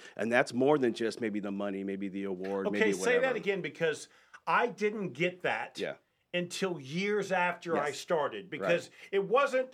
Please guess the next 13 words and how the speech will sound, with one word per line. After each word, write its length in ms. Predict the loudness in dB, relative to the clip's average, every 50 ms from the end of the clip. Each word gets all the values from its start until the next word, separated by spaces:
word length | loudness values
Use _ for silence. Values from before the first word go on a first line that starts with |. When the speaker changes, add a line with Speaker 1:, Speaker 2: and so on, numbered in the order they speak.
| -14 _ -2
Speaker 2:
for 200 | 0 0 0 0
years 680 | -2 -4 -4 -2 0 0 0 -2 -2 -4 -8 -6 -2
that 140 | 0 0 2
I 100 | 0 -2
realized 640 | 0 -2 0 0 2 2 0 0 -2 -4 -6 -8
you 120 | -8 -6 -6
never 720 | -4 -2 -2 -2 2 2 4 2 2 2 -2 -4 -4 -6 -10 _ _ _ -4
said 260 | 0 0 0 0 -2
to 100 | -8 -8
me, 360 | -6 -4 -4 -4 -6 -8 -12 _ -8
Speaker 1:
Right. 260 | -6 -6 -6 -6 -6
Speaker 2:
"Lose 240 | -4 -4 -4 -6 -4
weight." 320 | -2 -2 -2 -2 -4 -10